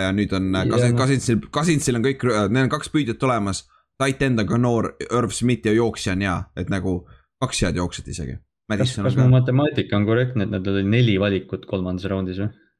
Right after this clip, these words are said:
Speaker 1: Ja võib-olla küll on see kaks,
Speaker 2: Kuuskümmend kuus,
Speaker 1: kaks tükki.
Speaker 2: seitsekümmend kaheksa, kaheksakümmend kuus, üheksakümmend, jah. Et noh, see, see Minnesotal
Speaker 1: Mhm.
Speaker 2: on ju aastaid meeldinud neid draft'i valikuid koguda, üks aasta nad vist draft'isid viisteist mängijat ja noh,
Speaker 1: Vist
Speaker 2: et,
Speaker 1: küll.
Speaker 2: äh,
Speaker 1: Ja Wyatt Davis. Äh,
Speaker 2: Jah, Wyatt
Speaker 1: pan-,
Speaker 2: Davis.
Speaker 1: panen ta kohe sisse, ta alustab, kui ta on terve.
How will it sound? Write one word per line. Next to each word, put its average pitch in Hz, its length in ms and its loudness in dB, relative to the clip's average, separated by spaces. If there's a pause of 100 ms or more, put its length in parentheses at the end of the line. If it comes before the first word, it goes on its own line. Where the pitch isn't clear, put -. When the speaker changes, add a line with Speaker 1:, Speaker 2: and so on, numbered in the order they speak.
(1120)
Speaker 1:
Ja 98 100 -2 (500)
võib-olla 127 320 2
küll 127 80 2
on 113 80 2
see 107 80 -2
kaks, - 300 0
Speaker 2:
Kuuskümmend 117 100 4
kuus, 110 60 0
Speaker 1:
kaks - 80 -4
tükki. 110 160 0
Speaker 2:
seitsekümmend 101 180 0
kaheksa, 107 440 0 (260)
kaheksakümmend 104 320 0
kuus, 107 180 2
üheksakümmend, 107 480 0
jah. 104 140 0 (240)
Et - 100 -2
noh, 107 160 4
see, 131 160 0
see 127 160 4
Minnesotal 123 560 6
Speaker 1:
Mhm. 107 60 4
Speaker 2:
on 107 100 4
ju 107 140 4 (240)
aastaid 123 320 0
meeldinud 90 420 0
neid 90 240 0
draft'i 98 240 -2
valikuid 92 320 -2
koguda, 98 320 0
üks 98 160 -4
aasta 92 220 -2
nad 90 100 0
vist - 160 -8
draft'isid 92 320 -4
viisteist 98 400 0
mängijat 82 340 -8
ja 87 120 -2
noh, 87 100 -2
Speaker 1:
Vist 87 160 0
Speaker 2:
et, 123 60 0
Speaker 1:
küll. 117 100 0
Speaker 2:
äh, 87 140 -4 (100)
Speaker 1:
Ja 123 140 0 (100)
Wyatt 160 400 -2
Davis. 147 380 0 (520)
Äh, 107 300 2
Speaker 2:
Jah, 92 160 0
Wyatt 104 180 2
Speaker 1:
pan-, - 140 2
Speaker 2:
Davis. 104 80 2
Speaker 1:
panen 160 180 0
ta 131 80 -2
kohe 156 220 0
sisse, 135 340 2
ta 120 140 0
alustab, 104 320 -2
kui 104 100 -2
ta 101 60 0
on 98 80 0
terve. 95 240 -2